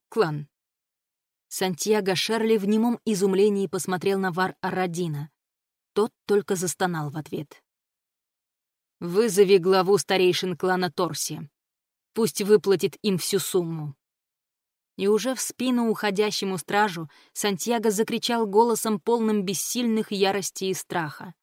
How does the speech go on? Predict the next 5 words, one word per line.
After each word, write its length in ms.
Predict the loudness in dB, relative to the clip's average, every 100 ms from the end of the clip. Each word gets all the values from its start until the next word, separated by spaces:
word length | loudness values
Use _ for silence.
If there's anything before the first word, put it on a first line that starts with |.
| _ _ _ _ _ _ _
«Не 240 | 0 2 2
пускать 580 | 2 -2 0 2 2 2
их 100 | 0
в 100 | -2
замок! 560 | 0 0 -2 -10 -18